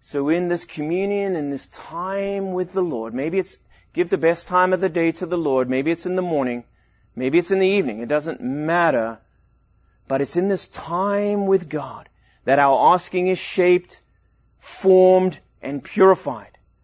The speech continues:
Daniel, in his great prayer in chapter nine, toward the end, he would say this, "For your sake, O Lord, answer this prayer." What a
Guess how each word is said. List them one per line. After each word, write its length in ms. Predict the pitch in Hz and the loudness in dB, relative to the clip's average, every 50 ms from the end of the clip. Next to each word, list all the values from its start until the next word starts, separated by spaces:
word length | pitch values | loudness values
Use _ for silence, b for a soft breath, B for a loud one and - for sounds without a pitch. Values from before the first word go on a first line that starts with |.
| _ _ _ _ _ _ _ _ _ - | _ _ _ _ _ _ _ _ _ -18
Daniel, 520 | 123 120 139 147 160 175 185 190 190 185 180 | -6 0 2 4 6 6 6 6 6 6 4
in 240 | 170 160 165 160 - | 4 2 0 -2 -4
his 240 | 147 160 156 143 | -2 -4 -4 -4
great 360 | 127 - 156 170 175 175 - _ | -4 0 0 0 0 0 -6 _
prayer 340 | - - 180 180 180 180 | -4 0 2 4 4 4
in 100 | 180 165 | 4 2
chapter 360 | 151 - 180 175 170 - - 160 | 0 0 0 0 0 0 -2 0
nine, 460 | 160 156 165 175 175 180 185 185 175 | 2 2 4 6 6 6 6 4 2
toward 320 | 165 160 165 175 185 170 | 0 -2 0 0 0 0
the 160 | 160 165 170 | 2 0 2
end, 200 | 175 180 180 170 | 2 2 2 0
he 80 | 156 175 | 0 0
would 140 | 165 170 165 | 0 0 -2
say 260 | - - 175 175 175 | 0 0 0 2 2
this, 260 | 170 175 156 - - b b b b b b b | 2 0 -2 -4 -10 b b b b b b b
"For 240 | - - 185 185 175 | -6 2 4 4 4
your 460 | 165 151 156 185 214 247 262 269 240 | 4 2 2 8 10 12 12 10 10
sake, 580 | - - - - - 240 247 269 277 262 - - | 6 -2 -12 -10 4 6 10 10 10 10 8 6
O 200 | 220 214 208 202 | 6 8 8 6
Lord, 420 | 185 185 196 202 214 208 190 180 | 6 6 8 8 8 8 8 6
answer 320 | 170 170 170 165 - 170 | 6 4 2 0 -4 -6
this 180 | 143 143 139 - | -6 -6 -6 -8
prayer." 380 | - - 127 120 107 101 101 _ _ _ _ | -10 -16 -14 -14 -14 -14 -18 _ _ _ _
What 340 | _ 113 123 127 123 110 - | _ -16 -14 -12 -12 -12 -16
a 160 | - - | -20 -20